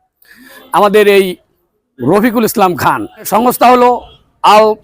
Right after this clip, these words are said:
মানাহিল ওয়েলফেয়ার ফাউন্ডেশন, উনি, ওনাকে এই চট্টগ্রাম থেকে এই মালামালগুলো ওনার দায়িত্বে দেওয়া হয়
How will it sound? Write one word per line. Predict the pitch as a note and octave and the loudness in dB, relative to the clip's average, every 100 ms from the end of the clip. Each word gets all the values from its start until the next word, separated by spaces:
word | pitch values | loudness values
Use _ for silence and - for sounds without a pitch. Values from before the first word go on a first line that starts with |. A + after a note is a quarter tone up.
| - C3 | -6 0
মানাহিল | G#3 B3 B3 B3 | 2 2 0 0
ওয়েলফেয়ার | G#3 A#3 - A3 G#3+ A3 _ _ _ - | 0 0 2 0 0 -4 _ _ _ -2
ফাউন্ডেশন, | G3+ G3 D#3 A#2 F#2+ _ _ _ _ _ _ - - _ _ | 0 0 -2 -6 -8 _ _ _ _ _ _ -20 -20 _ _
উনি, | F#3 A#3 C4 C4+ F#4 - _ _ _ | -2 0 -2 -2 -8 -14 _ _ _
ওনাকে | - A#3+ A#3+ B3+ B3+ C4 B3+ | -4 0 2 4 4 2 -2
এই | - - | -6 -2
চট্টগ্রাম | A3+ D#4+ A3+ A3 A#3 | 0 -2 -2 -2 -2
থেকে | A3 A#3+ B3 B3 - _ _ _ _ | -2 0 0 0 -4 _ _ _ _
এই | G3 | -4
মালামালগুলো | G3+ G3 G#3 G#3+ G#3 G#3+ A3 | 0 2 2 2 0 2 2
ওনার | G#3 G#3 D3 | 2 0 0
দায়িত্বে | F3+ F#3+ G#3+ | 0 0 0
দেওয়া | G3 G3+ | 2 2
হয় | F#3 A3+ | 2 0